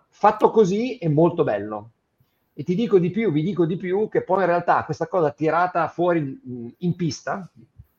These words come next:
parlavamo all'inizio fuori, fuori onda, no? Del, del, dei miei excursus in pista, e, e, e di nuovo bellissima. Il muretto, e quindi anche lì poi il, alla fine tu gestisci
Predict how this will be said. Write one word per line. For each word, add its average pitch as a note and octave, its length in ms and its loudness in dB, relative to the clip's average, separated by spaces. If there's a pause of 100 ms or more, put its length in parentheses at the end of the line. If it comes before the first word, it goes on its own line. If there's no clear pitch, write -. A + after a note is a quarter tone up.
(140)
parlavamo D#3+ 380 0
all'inizio D#3 380 -2
fuori, C#3+ 380 -2
fuori C#3 240 -2
onda, A2+ 300 -6
no? D3+ 160 -4
Del, C#3 160 -2
del, A2+ 240 -6
dei A#2+ 120 -4
miei B2+ 260 -6
excursus C#3+ 600 -8
in B2+ 120 -6
pista, C3 480 -6 (300)
e, F3+ 120 -2
e, F3 420 -2
e F3 80 0
di E3+ 100 -2
nuovo A#3 200 10
bellissima. D#3+ 680 -2 (400)
Il D#3 120 0
muretto, F#3 760 4 (180)
e - 80 -18
quindi D3+ 260 -2
anche C#3 240 -2
lì D#3+ 200 -2
poi A2+ 240 -4
il, G#2+ 160 -12
alla G2+ 260 -8
fine A2+ 240 -8
tu C3+ 260 -4 (320)
gestisci C3+ 800 -6